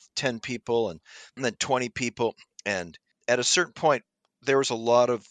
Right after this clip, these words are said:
lot of things that went on. And I maybe sometimes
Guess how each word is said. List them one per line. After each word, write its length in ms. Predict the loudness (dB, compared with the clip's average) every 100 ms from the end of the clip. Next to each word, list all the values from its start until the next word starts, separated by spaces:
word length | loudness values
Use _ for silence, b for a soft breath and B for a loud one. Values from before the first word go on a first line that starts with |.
| _
lot 320 | -4 2 4 2
of 80 |
things 320 | -4 -8 -6 -8
that 120 | -6
went 220 | -4 -2
on. 380 | 0 0 -2 -8 _ _ _ _
And 100 | -2
I 80 | 0
maybe 260 | 2 0 0
sometimes 680 | -2 -2 -4 -4 -4 -6